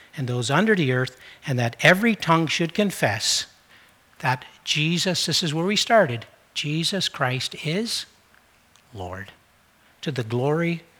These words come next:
of God the Father." Shall we pray? Father, we come to you this morning, this afternoon, and we're thankful for Jesus. Oh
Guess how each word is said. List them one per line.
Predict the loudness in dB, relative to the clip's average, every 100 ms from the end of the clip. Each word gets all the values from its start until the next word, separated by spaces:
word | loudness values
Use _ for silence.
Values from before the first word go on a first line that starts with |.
| _ _
of | -8 -6
God | -6 -6 -6
the | -8
Father." | -8 -10 -10 -16 -20 _ _ _ _ _
Shall | -10 -4
we | -4
pray? | -6 -8 -12 -14 _ -20 -20 -20 -20 -20 -20 -20 -4
Father, | 6 6 6
we | 4 0
come | 4 4 4
to | 0
you |
this | -2 -2 -2
morning, | -4 -6 -6
this | -2 4
afternoon, | 6 4 2 -2 -2 -4 -10 _ _ _ -20 -18 -18 -18 -14 -14 -16 -20 -20 -20 -20 -20 -8
and | -2
we're | -2
thankful | 4 6 6 4 -4
for | -4 -4
Jesus. | -4 -4 -6 -4 -6 -6 -10 -20 -20 _ _ -20 -20 -20
Oh | -12